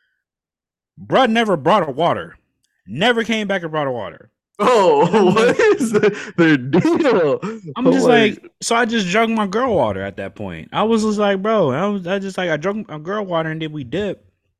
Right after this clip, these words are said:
Speaker 1: And
Speaker 2: Yeah.
Speaker 1: that was that. I'm like, yeah, so I had something similar to that. Not completely, but basically, like, bro, I didn't, I didn't get no drinks for real. I think I got a water and a Sprite, and it took forever to get those two.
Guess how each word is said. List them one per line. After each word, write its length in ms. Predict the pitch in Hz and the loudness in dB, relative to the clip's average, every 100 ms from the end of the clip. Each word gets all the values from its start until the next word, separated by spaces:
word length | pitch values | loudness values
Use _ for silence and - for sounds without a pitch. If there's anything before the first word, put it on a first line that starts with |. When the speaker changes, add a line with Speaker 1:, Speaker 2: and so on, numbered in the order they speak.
| _ _ _ _ _ - | _ _ _ _ _ -8
Speaker 1:
And 80 | 110 | -4
Speaker 2:
Yeah. 60 | |
Speaker 1:
that 120 | 160 | -4
was 160 | 160 92 | -4 -4
that. 420 | 131 202 123 98 | -4 -2 -4 -6
I'm 160 | 147 185 | -10 -10
like, 280 | 143 117 - _ _ _ _ _ _ | -8 -10 -12 _ _ _ _ _ _
yeah, 300 | 135 131 101 90 | -4 -2 -2 -4
so 140 | 220 | -2
I 60 | 311 | 0
had 120 | 285 | 0
something 220 | 269 196 | 0 -2
similar 320 | - 208 156 | -2 -2 -2
to 60 | 131 | -2
that. 160 | 117 | -4
Not 220 | 113 226 - | -4 -6 -8
completely, 440 | 147 - 262 247 | -12 -8 -6 -6
but 220 | 190 170 | -6 -6
basically, 400 | 196 359 - 202 | -6 -8 -6 -6
like, 180 | 175 160 | -6 -6
bro, 140 | 175 | -6
I 80 | 170 | -6
didn't, 260 | 185 180 120 135 | -6 -12 -14 -12
I 80 | |
didn't 140 | 185 170 | -10 -6
get 100 | 170 | -4
no 120 | 139 | -4
drinks 260 | 120 117 - | -4 -6 -8
for 180 | 98 82 | -10 -12
real. 140 | - - - - | -14 -20 -20 -8
I 60 | 156 | -2
think 140 | 196 | 0
I 100 | 175 | 0
got 200 | 151 139 | 0 0
a 40 | |
water 280 | 104 131 175 | 0 0 0
and 120 | 165 | 0
a 40 | 131 | -4
Sprite, 520 | - 139 123 98 95 | -2 0 2 0 -4
and 100 | 117 | -6
it 100 | 117 | -6
took 160 | - 127 | -6 -8
forever 260 | 117 117 113 | -6 -6 -4
to 60 | |
get 160 | 101 98 | -6 -8
those 180 | 90 82 | -12 -14
two. 220 | - 71 | -16 -18